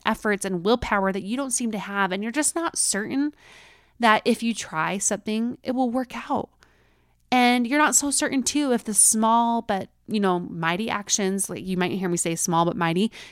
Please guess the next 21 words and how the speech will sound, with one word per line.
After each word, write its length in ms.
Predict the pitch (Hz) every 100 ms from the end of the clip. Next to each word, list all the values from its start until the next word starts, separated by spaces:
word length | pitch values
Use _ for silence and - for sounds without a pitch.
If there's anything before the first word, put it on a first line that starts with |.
| -
you 60 | 302
might 160 | 277
think, 180 | 285 262
like, 220 | 269 240 -
"No, 260 | 262 269 277
it 80 |
just 120 | 285 -
seems 220 | 269 -
kinda 320 | - - 240
small. 580 | - 175 180 170 - - - - -
And 100 | 254
I'm 100 | 262
not 120 | 311
really 160 | 311 277
convinced 460 | 247 208 208 202
it's 100 | 180
gonna 220 | 208 196 -
add 160 | 170
up 160 | 165 -
to 60 | 185
change." 540 | - 185 - - -